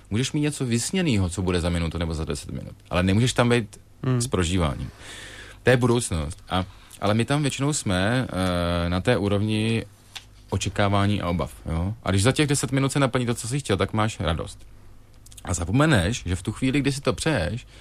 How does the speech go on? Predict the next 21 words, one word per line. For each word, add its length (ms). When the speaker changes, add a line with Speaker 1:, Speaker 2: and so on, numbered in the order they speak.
Speaker 1:
je 100
ten 120
jediný 400
okamžik, 380
který 140
je 60
důležitý, 380
jo. 60
A, 140
eh, 280
taky 240
se 140
nedá 240
prožívat 400
v 20
bu-, 220
v 140
minulosti, 640
jo. 100
To 80
znamená, 380